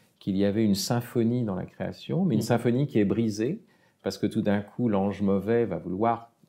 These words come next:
Speaker 1: introduire, d'abord il introduit une première dissonance, une première dissonance, et Dieu lui-même assume cette dissonance dans une nouvelle donne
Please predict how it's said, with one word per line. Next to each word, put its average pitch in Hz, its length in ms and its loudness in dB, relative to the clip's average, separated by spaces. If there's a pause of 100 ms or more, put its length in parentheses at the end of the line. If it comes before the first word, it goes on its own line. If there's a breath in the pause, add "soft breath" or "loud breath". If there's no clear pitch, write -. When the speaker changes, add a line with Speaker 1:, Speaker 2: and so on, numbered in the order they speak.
(380 soft breath)
Speaker 1:
introduire, 107 600 0
d'abord 113 260 4
il 110 100 2
introduit 110 300 2
une 101 80 2
première 107 280 -6
dissonance, 113 760 -10
une 107 60 -10
première 107 260 -8
dissonance, 110 500 -6
et 92 80 -4
Dieu 139 400 -2 (540 loud breath)
lui-même 147 560 4
assume 180 500 4
cette 120 280 0
dissonance 139 540 -2
dans 110 120 -2
une 110 420 2
nouvelle 196 800 2 (340)
donne 107 500 4